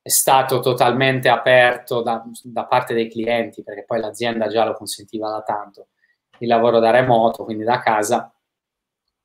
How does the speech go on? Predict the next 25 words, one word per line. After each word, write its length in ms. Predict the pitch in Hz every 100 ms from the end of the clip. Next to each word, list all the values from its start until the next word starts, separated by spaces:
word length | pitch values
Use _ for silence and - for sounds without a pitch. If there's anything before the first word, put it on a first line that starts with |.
| _
Eh, 600 | - 123 117 117 120 117
a 140 | 120
quel 240 | - 139 139
punto 960 | 127 123 127 - 147 139 120 113 110
sono 680 | 107 - 123 117 117 113 110
inizialmente, 720 | 113 113 - 117 127 131 110
quindi 200 | - 113
sono 240 | 110 - 120
tornato, 640 | 117 113 120 117 - 113 _ _ _ _ _
eh, 680 | 123 110 107 110 110 107
in 80 | 110
Sardegna, 1000 | 110 135 135 135 127 127 135 143 151 156 - _ _ _ _ -
eh, 580 | 123 113 110 110 113 123
e 120 | -
poi 920 | 151 143 143 160 147 127 123 120 120
in 60 | 117
realtà 540 | 120 117 - 143 113 -
per 180 | 120
via 220 | - 135 135
delle 220 | 117 117
restrizioni 840 | 117 - 117 113 - 135 127 113
un 120 | 110
pochino 440 | - 117 131 113 -
pesanti, 540 | 113 113 120 104 104
ma 160 | 107